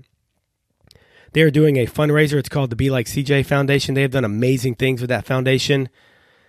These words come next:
Their strength and their purpose just amazes me. Um, you can always interact with those guys on Twitter and Instagram. Cedric's always doing things in the community. They will be in Baton Rouge Saturday, nine A M at the Old Front Nine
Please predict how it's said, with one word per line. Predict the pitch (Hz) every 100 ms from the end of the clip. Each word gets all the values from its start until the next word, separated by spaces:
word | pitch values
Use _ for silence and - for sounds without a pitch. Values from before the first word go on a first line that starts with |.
| _
Their | 131 127
strength | - - 151 151
and | 147
their | 127 110
purpose | - 143 - - - - _ _ _ _ _ _
just | - 139 131
amazes | 120 139 143 139
me. | 151 160 156 - _ _ _ _ _ _ -
Um, | 120 117 117 110 104 -
you | 143
can | 170
always | 175 143
interact | 160 143 147 135
with | 131
those | 151 135
guys | 147 147 151
on | 120 107
Twitter | - 170 151
and | 139
Instagram. | 151 147 151 156 151 143 - _ _ _ -
Cedric's | 156 147 143 -
always | 143 147
doing | - 147
things | 151 139
in | 135
the | 123
community. | 139 147 135
They | 139
will | 175
be | 151 170
in | 135
Baton | 143 135
Rouge | 143 127
Saturday, | - 143 143 123
nine | 113 131 135
A | 131 131
M | 120
at | 110
the | -
Old | 131 135
Front | - 135 110
Nine | 110 120 135 165 180